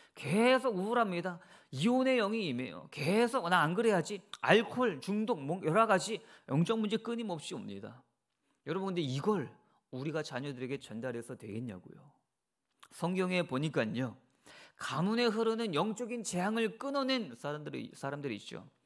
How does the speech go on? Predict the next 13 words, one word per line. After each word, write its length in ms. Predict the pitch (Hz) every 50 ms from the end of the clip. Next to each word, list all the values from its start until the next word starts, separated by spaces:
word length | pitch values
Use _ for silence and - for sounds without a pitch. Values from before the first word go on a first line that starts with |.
| _ _ _ _ _ -
구약의 580 | - 143 147 151 151 143 131 120 113 - 151 - _ - - - - _ _ -
고라 500 | - 139 131 143 156 156 160 160 - -
자손들입니다. 920 | - 113 107 - 127 113 101 104 98 - - - - - - 127 - - _ _ _ _ _ _ _ _ _ _ _ _ _ _ _ _ _
고라의 540 | - - - 143 160 175 185 180 180 190 190
아들들, 560 | 156 98 117 135 135 147 180 180 147 143 117 92 - - _ _ _ _ _ _ _ _ - - - - - - - - - - _ _ -
아론의 540 | - 120 139 165 180 220 247 247 262 262 226
자손들이 580 | 226 214 214 226 220 208 185 196 190 208 196
대제사장 680 | - 165 151 170 156 - 135 131 - 160 151 170 160 139
역할을 260 | 117 113 - 139 135
하죠. 360 | 131 104 104 92 98 107 117 _ _ _ _ _ _ _ _ _ _ -
고라는 600 | - 143 156 196 214 220 220 220 226 226 233 208
아론의 440 | - 127 135 165 190 214 220 214 208
사촌들이에요. 760 | - - - - - - 269 262 247 202 143 110 101 101